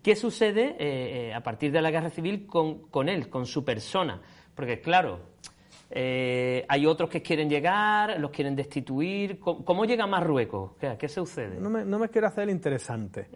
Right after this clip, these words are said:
Speaker 1: <laughs>
Speaker 2: pero como tengo muchas cosas inéditas,
Speaker 1: <laughs>
Speaker 2: la, cuando las, cuando se publiquen, las
Speaker 1: Ajá.
Speaker 2: presentaremos aquí. Y no es una forma de eludir tiros, ni mucho menos. Quintero, eh, lo que sí podemos decir es que,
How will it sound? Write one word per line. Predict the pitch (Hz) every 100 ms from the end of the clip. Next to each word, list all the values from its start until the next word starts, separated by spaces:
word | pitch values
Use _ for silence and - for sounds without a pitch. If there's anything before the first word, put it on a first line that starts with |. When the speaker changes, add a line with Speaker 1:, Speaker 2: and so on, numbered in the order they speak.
| 110
Speaker 1:
<laughs> | 226 220
Speaker 2:
pero | 175 131
como | 120
tengo | 135 196
muchas | 208 208
cosas | 202 196 180
inéditas, | 160 175 151 127 135 113 - -
Speaker 1:
<laughs> | 117 117
Speaker 2:
la, | 165 143 - - -
cuando | - 147 151
las, | 147 - 143
cuando | 139 139
se | 147
publiquen, | 135 156 233 208 208 226 269 143
las | 143
Speaker 1:
Ajá. | 127 143
Speaker 2:
presentaremos | 139 139 120 135 143 131
aquí. | 123 98 95 - - - -
Y | 139 135
no |
es | 156
una | 175
forma | 147 170 160 156
de | 151
eludir | 143 147 147 147
tiros, | 165 170 143
ni |
mucho | 123 127 120
menos. | 110 104 113 - -
Quintero, | 180 185 262 277 269 - - - - - -
eh, | 160 156 156
lo | 131
que | 123
sí | 113 180
podemos | 190 190 185 180
decir | 165 190 180
es | 170
que, | 170 180 185